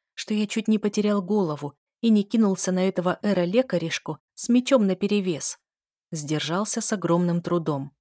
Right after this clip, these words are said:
Но потом всё равно набил ему морду. Слизняк. Я нервно сжал ладони. Надо было всё-таки мечом. И именно в это мгновение отчего-то вспомнилась её улыбка, которую она не удержала, увидев меня.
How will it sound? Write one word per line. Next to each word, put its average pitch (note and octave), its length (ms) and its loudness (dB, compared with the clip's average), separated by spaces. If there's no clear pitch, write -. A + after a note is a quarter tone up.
Но A#3+ 80 0
потом C4+ 340 2
всё B3 200 0
равно B3 240 4
набил G#3+ 300 2
ему G#3 260 2
морду. D3+ 500 -2
Слизняк. F3+ 800 -2
Я D3 180 -6
нервно E3+ 400 -2
сжал D#3+ 280 -2
ладони. D#3+ 560 -4
Надо G3 220 2
было G3+ 220 2
всё-таки G#3 400 -2
мечом. F#3+ 560 0
И G#3+ 140 0
именно G#3+ 380 4
в G3 60 0
это G#3 160 0
мгновение G3 760 2
отчего-то A#3 480 -4
вспомнилась A#3 680 2
её A#3 180 2
улыбка, A#3+ 580 0
которую A3 420 2
она G#3+ 180 2
не G#3 160 4
удержала, G3+ 640 0
увидев F3+ 540 -4
меня. F#3 400 -2